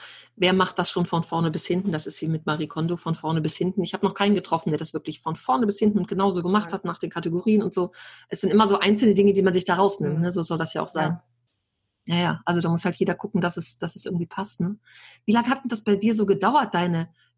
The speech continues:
Speaker 1: persönliche Transformation sozusagen? Also wie viele Jahre,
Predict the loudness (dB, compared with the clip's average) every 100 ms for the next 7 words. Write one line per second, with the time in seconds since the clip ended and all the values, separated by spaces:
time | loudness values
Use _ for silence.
0 | -4 0 4 4 4 0 0 -2 0 0
1 | -2 -2 -2 -4 -6 -8 -2 -2 -2 -4
2 | -2 -2 0 0 0 -2 -2 0 0 0
3 | 0